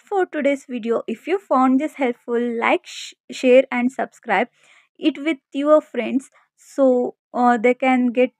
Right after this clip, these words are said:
the, uh, they can get these instructions who have completed K C E T or neet option entry. Share to your friends. See you in the next video only on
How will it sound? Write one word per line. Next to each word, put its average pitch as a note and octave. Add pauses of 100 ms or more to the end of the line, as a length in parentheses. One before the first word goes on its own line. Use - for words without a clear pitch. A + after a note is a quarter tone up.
the, B3 (180)
uh, A3
they A#3+
can B3
get A#3
these B3
instructions G#3+ (460)
who F#4+
have G#4+
completed F4+
K D4
C C#4+
E C4+
T D4
or C#4
neet B3
option G#3+
entry. G3 (260)
Share E4+
to B3+
your F#3
friends. - (380)
See -
you B3
in F4+
the F#4+
next F#4+
video A#3+ (600)
only A#3
on A#3+